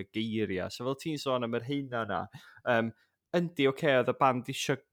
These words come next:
gwneud ymdrech i drafod am yr album, ond chwarae teg, ma' 'na lot o bethau i drafod am yr album,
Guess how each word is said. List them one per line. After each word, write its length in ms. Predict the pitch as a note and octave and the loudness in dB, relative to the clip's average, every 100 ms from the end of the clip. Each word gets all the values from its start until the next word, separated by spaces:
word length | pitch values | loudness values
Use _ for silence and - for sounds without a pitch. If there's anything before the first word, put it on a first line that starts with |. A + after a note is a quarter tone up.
| _ _ - | _ _ -2
gwneud 480 | D3+ C#3+ B2+ A2+ - - - | 2 4 2 0 -4 -6 0
ymdrech 760 | C3+ C#3 - _ A2+ G#2+ G#2+ D3 - - B2 | 2 2 -4 _ 2 4 2 -2 -14 -10 -4
i 80 | B2 A2 G#2+ | 0 0 0
drafod 420 | - A#2+ G#2 G2+ G#2 | 2 4 4 0 0
am 160 | G2+ | -2
yr 100 | G2 G#2 | 0 0
album, 360 | G#2 - G2+ | -2 -6 -10
ond 240 | - G#2 G#2+ | -6 -8 -2
chwarae 240 | C3+ C#3 | -2 -2
teg, 320 | - C#3 A2+ | 0 0 0
ma' 300 | G#2+ A#2+ B2 | 0 4 4
'na 120 | A2 G#2 | 4 2
lot 240 | A#2 - | 0 0
o 40 | G#2 | -4
bethau 300 | G#2+ - G2 | -4 -4 -6
i 180 | - A#2 G#2+ G2+ | -4 -4 -4 -2
drafod 420 | G#2+ A2+ G2 F#2 - | 2 2 2 0 4
am 300 | A#2 A2 F#2 | 6 6 2
yr 80 | F#2+ | 4
album, 460 | G#2+ G2+ - F#2 | 4 4 -2 -4